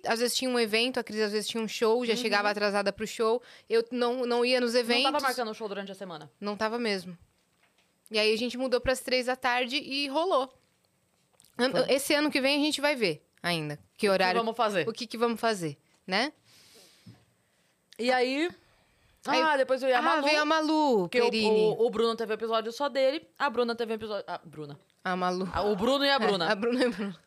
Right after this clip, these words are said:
Speaker 2: A Malu teve episódio só dela, e aí ela falou sobre a Vibrio.
Speaker 1: A Vibrio e a, e também a Ma-,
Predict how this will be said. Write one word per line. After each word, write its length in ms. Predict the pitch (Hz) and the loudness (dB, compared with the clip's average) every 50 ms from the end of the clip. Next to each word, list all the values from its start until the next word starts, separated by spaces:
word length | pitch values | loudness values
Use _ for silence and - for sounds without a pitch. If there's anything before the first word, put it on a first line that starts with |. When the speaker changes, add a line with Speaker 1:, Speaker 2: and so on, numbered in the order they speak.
| _ - | _ -2
Speaker 2:
A 240 | 185 196 202 202 208 | 0 2 2 2 2
Malu 200 | 208 214 220 233 | 2 2 2 2
teve 160 | 233 233 226 | 0 -2 -4
episódio 340 | 220 220 226 226 226 220 - | -2 -2 0 -2 -2 -2 -2
só 100 | - 233 | -4 -2
dela, 220 | 196 208 208 233 240 | 0 0 0 0 -2
e 120 | 247 247 262 | -2 -2 0
aí 160 | 254 233 233 | 2 2 2
ela 160 | 220 226 240 | 2 0 0
falou 300 | - 277 262 254 233 226 | -2 -4 -2 -2 -2 -4
sobre 680 | 226 - 233 208 196 190 190 196 190 190 185 180 175 160 _ _ _ _ - | -4 -6 -8 -8 -6 -6 -8 -6 -6 -6 -6 -8 -8 -10 _ _ _ _ -8
a 120 | - 175 190 | -6 -6 -6
Vibrio. 600 | 165 170 226 233 254 214 233 277 285 330 381 381 _ - | -4 -6 -8 -8 -8 -8 -8 -8 -8 -8 -10 -12 _ -6
Speaker 1:
A 140 | 202 208 | -4 -4
Vibrio 580 | 185 175 196 220 233 240 214 - 262 269 269 254 | -4 -4 -2 0 0 0 0 0 0 0 0 2
e 100 | 233 214 | 2 2
a, 460 | 208 202 190 185 180 175 170 160 143 - | 2 2 2 2 0 0 0 0 -2 -2
e 140 | 175 185 175 | -4 -4 -4
também 400 | - 202 196 190 190 196 196 196 | -4 -6 -4 -4 -4 -2 -2 0
a 640 | 202 196 190 190 190 185 180 180 175 175 175 170 170 | 0 2 2 2 2 2 2 0 0 0 0 -2 0
Ma-, 200 | 190 208 214 208 | 0 0 -2 -2